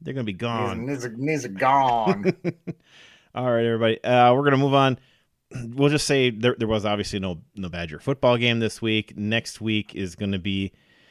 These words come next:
Speaker 1: uh, g-, going back again here and playing against, uh, Maryland. So that's gonna be an interesting one. It's gonna be, I don't know. I find that's gonna be probably a rough game to be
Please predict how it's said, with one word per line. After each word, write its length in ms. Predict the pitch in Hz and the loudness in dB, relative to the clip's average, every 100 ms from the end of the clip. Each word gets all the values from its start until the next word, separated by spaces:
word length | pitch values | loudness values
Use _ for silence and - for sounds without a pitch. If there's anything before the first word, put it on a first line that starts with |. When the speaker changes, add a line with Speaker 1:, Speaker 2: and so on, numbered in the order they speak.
| _ _ _ - | _ _ _ -16
Speaker 1:
uh, 300 | 76 53 50 _ _ 62 - - - - - | -12 -10 -12 _ _ -18 -18 -14 -14 -12 -10
g-, 260 | 98 98 - | -8 -8 -10
going 280 | - 110 101 | -4 -2 0
back 280 | 92 107 98 | 0 0 0
again 380 | 101 95 98 95 | -4 -2 -2 -2
here 260 | 85 95 92 | -2 -4 -2
and 220 | 92 92 | -4 -6
playing 320 | - 98 95 | -6 -4 -4
against, 520 | 90 90 90 90 - | -6 -6 -6 -8 -10
uh, 280 | 92 85 82 80 _ _ _ - - - _ _ | -10 -8 -10 -12 _ _ _ -20 -20 -20 _ _
Maryland. 800 | 98 98 107 110 95 80 76 - - | -10 -6 -2 -2 -4 -8 -12 -14 -20
So 200 | _ - | _ -8
that's 240 | 107 147 - | -2 -2 -2
gonna 200 | 127 113 | -2 2
be 160 | 110 | 2
an 60 | 104 | 2
interesting 440 | 104 107 - 107 | 0 -4 -6 -4
one. 240 | 104 101 101 | -2 0 -2
It's 120 | - | -4
gonna 120 | 107 | -4
be, 180 | 101 92 - - - - - _ _ | -4 -6 -8 -20 -20 -20 -20 _ _
I 100 | 98 | -8
don't 100 | 90 | -6
know. 60 | 82 | -8
I 80 | - | -8
find 220 | 110 117 | -4 -2
that's 180 | 113 - | -2 -4
gonna 140 | 117 110 | -8 -6
be 120 | 104 | -6
probably 340 | - 110 104 | -6 -8 -6
a 60 | 90 | -8
rough 320 | 87 101 95 | -6 -6 -6
game 280 | - 104 104 | -6 -6 -6
to 80 | - | -6
be 260 | 98 92 | -6 -6